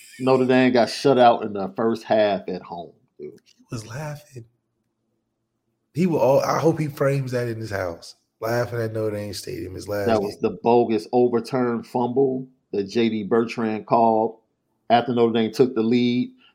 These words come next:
Speaker 1: They probably would have put more points on the board, and then they were driving in the Audric Estime fumble.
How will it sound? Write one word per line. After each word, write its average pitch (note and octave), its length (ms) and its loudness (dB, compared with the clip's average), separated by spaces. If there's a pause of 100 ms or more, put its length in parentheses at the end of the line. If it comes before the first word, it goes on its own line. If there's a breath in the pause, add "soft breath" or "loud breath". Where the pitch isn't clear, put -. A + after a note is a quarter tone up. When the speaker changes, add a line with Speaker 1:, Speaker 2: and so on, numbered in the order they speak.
(100)
Speaker 1:
They - 100 -8
probably A2 360 0
would G2+ 160 0
have - 100 -12
put A#2 160 4
more A#2 260 2
points A2+ 300 -2
on A#2+ 80 -2
the A2 80 0
board, A#2 460 4 (360 soft breath)
and G2 120 -2
then A2 100 2
they G#2+ 100 2
were G2 120 2
driving A2+ 520 6
in G2+ 140 -2
the F#2 60 0
Audric F#2+ 440 -2
Estime F#2+ 440 -4
fumble. F#2 480 -10